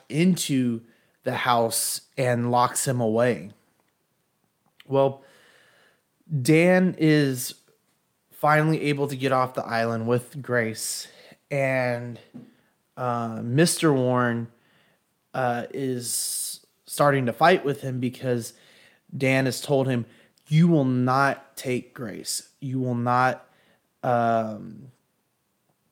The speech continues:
take, uh, have legal rights over her." And he goes, "On the contrary, I have all the legal options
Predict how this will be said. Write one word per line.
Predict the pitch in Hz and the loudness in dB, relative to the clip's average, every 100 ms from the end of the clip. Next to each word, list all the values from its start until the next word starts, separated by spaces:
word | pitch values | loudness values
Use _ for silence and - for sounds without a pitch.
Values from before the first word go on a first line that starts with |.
| _ _ | _ _
take, | - 143 127 - | -4 -2 -2 -6
uh, | - 123 | -6 -6
have | - 131 123 120 | -2 0 0 2
legal | 131 135 127 | 0 2 0
rights | 123 127 123 - | 0 0 -2 -4
over | 127 123 127 | -4 -2 -2
her." | 127 127 127 - _ _ - | 0 -2 -4 -14 _ _ -10
And | 139 123 117 | -4 -4 -4
he | - 131 | -6 -4
goes, | 123 120 117 117 - - - | 0 0 -2 -4 -6 -8 -6
"On | 135 | -4
the | 120 | -4
contrary, | - 143 147 143 127 | 0 0 2 2 2
I | 123 123 | 2 2
have | 139 117 - | 0 -2 0
all | 139 143 | 4 4
the | 139 | 4
legal | 131 135 131 117 | 2 2 0 -2
options | 123 117 - 131 120 110 | -2 -4 -6 -6 -8 -10